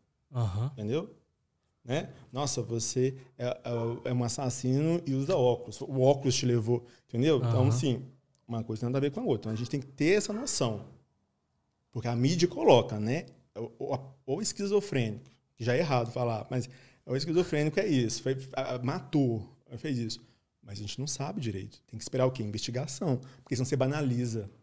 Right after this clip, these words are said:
Speaker 1: Perfeito.
Speaker 2: Banaliza. E esse é o problema.
Speaker 1: Cara, a, na hora de dar o diagnóstico que a pessoa é esquizofrênica, por exemplo,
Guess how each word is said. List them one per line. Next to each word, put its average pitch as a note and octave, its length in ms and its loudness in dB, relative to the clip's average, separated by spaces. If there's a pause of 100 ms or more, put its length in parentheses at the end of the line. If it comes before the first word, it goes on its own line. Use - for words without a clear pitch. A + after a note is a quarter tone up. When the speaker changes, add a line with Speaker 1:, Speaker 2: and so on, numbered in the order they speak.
(140)
Speaker 1:
Perfeito. A#2+ 640 -8
Speaker 2:
Banaliza. A2+ 420 -4
E A2+ 100 -2
esse C#3+ 160 0
é - 20 -4
o - 40 -4
problema. G#2 480 -6
Speaker 1:
Cara, A3 340 -4
a, C#3+ 580 0 (560)
na D3 140 -2
hora E3 140 2
de C3+ 100 0
dar C#3+ 160 -2
o D3 80 0
diagnóstico B2+ 600 0
que - 60 -4
a A2 40 -6
pessoa A#2+ 340 -2
é - 20 0
esquizofrênica, A2 680 -4
por G2+ 160 -8
exemplo, G#2 420 -6